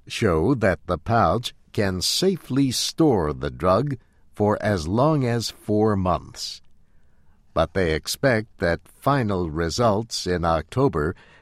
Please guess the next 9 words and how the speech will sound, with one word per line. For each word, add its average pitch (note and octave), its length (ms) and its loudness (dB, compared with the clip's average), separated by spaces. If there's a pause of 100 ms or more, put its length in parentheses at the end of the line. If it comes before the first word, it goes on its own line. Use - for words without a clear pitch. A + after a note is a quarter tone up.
(120)
will G#2 180 2
show C3 640 2
it A2+ 240 -6
can G2 240 -2
keep F3+ 320 -2 (160)
the G2 140 2
liquid A2+ 520 -2
stable G2 600 0 (260)
for A2+ 220 2